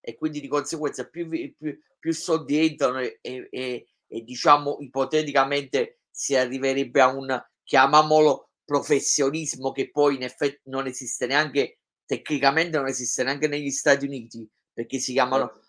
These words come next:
Speaker 1: appaltatori indipendenti. Però
Speaker 2: Certo.
Speaker 1: facciamo un momento un rewind per chi ovviamente non lo sapesse e, o fa finta di, di non saperlo, noi fan in Italia.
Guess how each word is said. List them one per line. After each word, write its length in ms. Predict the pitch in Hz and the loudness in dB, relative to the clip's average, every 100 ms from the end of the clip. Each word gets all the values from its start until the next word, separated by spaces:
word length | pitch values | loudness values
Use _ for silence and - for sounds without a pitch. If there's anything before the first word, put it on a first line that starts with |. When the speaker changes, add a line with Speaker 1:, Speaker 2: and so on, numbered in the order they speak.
| _ | _
Speaker 1:
appaltatori 880 | 135 131 - 151 - 151 143 170 165 | -2 2 4 4 6 4 6 4 4
indipendenti. 920 | 151 151 147 135 131 120 - 117 113 _ _ | 2 2 2 4 0 0 -6 -16 -16 _ _
Però 420 | 185 220 180 - - | 4 8 8 6 -2
Speaker 2:
Certo. 160 | 107 | -2
Speaker 1:
facciamo 320 | - - 226 | -2 0 2
un 60 | 240 | 2
momento 400 | 226 220 208 185 | 2 0 0 0
un 60 | 175 | 4
rewind 580 | 160 156 196 208 165 | 6 8 8 8 2
per 180 | 156 143 | 0 0
chi 140 | - 190 | 0 -2
ovviamente 880 | 180 165 156 175 170 151 139 _ _ | 0 4 4 4 0 0 0 _ _
non 260 | - 147 180 | 0 4 6
lo 120 | 180 | 6
sapesse 960 | - 143 160 160 - - 151 143 - _ _ _ | 4 4 4 2 0 -2 2 2 0 _ _ _
e, 920 | - 139 139 139 135 139 135 135 117 _ _ _ | -2 2 4 4 4 4 4 2 -2 _ _ _
o 120 | 147 | 0
fa 220 | 151 165 147 | 4 4 4
finta 380 | 160 165 156 | 2 -2 0
di, 260 | 147 143 147 | 0 -2 -8
di 200 | 120 120 | _ -4
non 160 | 135 151 | -2 -2
saperlo, 580 | - 151 156 151 147 - | 0 -2 0 -2 -4 -6
noi 280 | 139 151 156 | -4 0 0
fan 380 | - 160 160 151 139 - _ | 6 6 6 2 -10 -12 _
in 180 | 147 151 | -12 -8
Italia. 640 | 143 151 139 123 127 127 | 2 6 6 4 -2 -6